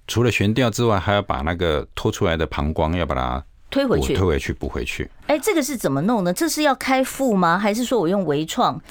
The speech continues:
Speaker 1: 都有，
Speaker 2: 嗯。
Speaker 1: 传统的开腹手术，或者是做腹腔镜，
Speaker 2: 嗯。
Speaker 1: 都可以。
Speaker 2: 那，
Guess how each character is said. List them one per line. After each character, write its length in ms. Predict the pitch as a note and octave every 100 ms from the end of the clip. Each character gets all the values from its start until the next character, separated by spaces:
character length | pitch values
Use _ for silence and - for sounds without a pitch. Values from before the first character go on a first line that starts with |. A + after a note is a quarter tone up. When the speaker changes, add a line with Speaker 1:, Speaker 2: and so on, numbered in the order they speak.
| - -
Speaker 1:
都 160 | - A#2
有， 140 | F2+
Speaker 2:
嗯。 400 | - - - -
Speaker 1:
传 160 | G#2 B2+
统 180 | F#2 D#2
的 100 | E2+
开 200 | - G#2
腹 180 | A2+
手 200 | F2+ -
术， 260 | A1 - D2
或 180 | - F#2
者 220 | - B1
是 420 | - F#2 E2 C2 -
做 460 | G2 D#2+ C#2 A#1+ - -
腹 140 | -
腔 240 | - D#2+
镜， 180 | D#2 E2 - - -
Speaker 2:
嗯。 120 | F3
Speaker 1:
都 100 | A#2+
可 200 | D#2+ C2
以。 100 | B1 - -
Speaker 2:
那， 120 | E4